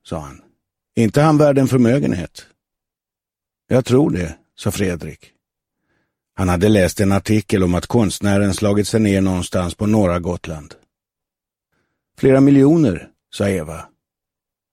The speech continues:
"Nordborg måste ha köpt den i rätt tid då, för så tät var han väl inte?" "Inte som vi vet i alla fall", svarade Fredrik. Han sneglade mot Nordborg.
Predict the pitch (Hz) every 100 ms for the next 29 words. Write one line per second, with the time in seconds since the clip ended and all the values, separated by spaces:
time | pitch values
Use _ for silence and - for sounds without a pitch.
0 | _ _ _ _ _ _ _ 117 117 92
1 | 104 127 131 123 139 - 127 - 120 120
2 | 117 120 - - 127 120 92 85 - 98
3 | 80 - - 139 - 113 95 104 92 90
4 | 101 87 - - - _ _ _ _ _
5 | _ _ _ _ _ _ _ _ _ -
6 | 151 139 143 170 165 123 127 143 139 101
7 | 101 87 80 - _ - 120 101 95 98
8 | 104 92 82 82 - - _ _ _ _
9 | _ _ _ _ _ _ - 87 110 113
10 | 92 90 90 92 90 110 92 80 95 80
11 | -